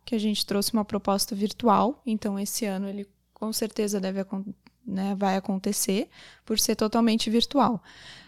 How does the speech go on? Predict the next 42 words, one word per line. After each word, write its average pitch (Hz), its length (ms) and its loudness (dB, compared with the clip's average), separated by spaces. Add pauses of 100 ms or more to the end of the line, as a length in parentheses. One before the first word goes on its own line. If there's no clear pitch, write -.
(140)
Temos 226 420 4
um 240 100 6
projeto 226 560 2
que - 140 0
é 208 80 4
presencial, 220 920 4
então 208 340 0
esse 208 260 2
ainda 214 240 4
tá 202 500 2
em 202 40 0
stand-by, 202 720 0
ainda 196 200 -2
tá 196 200 -4
em 202 120 0
aguardo, 214 600 -2 (440)
pra 208 160 2
gente 190 280 0
ver 196 100 0
se - 100 -2
vai 214 120 2
conseguir 226 680 0 (140)
executar 202 480 0
ainda 208 220 0
esse - 200 -2
ano. 180 300 0 (400)
E 208 140 -2
com 214 260 0
a 226 60 0
companhia 240 560 4
seriam 240 420 2
esses - 240 0
projetos 240 540 0
que - 100 -6
a 220 60 0
gente 220 280 -2
tá, 220 380 0 (160)
e - 60 -12
tem 226 320 2
a-, 214 340 -2
aqui 220 300 -2
do, 202 720 -2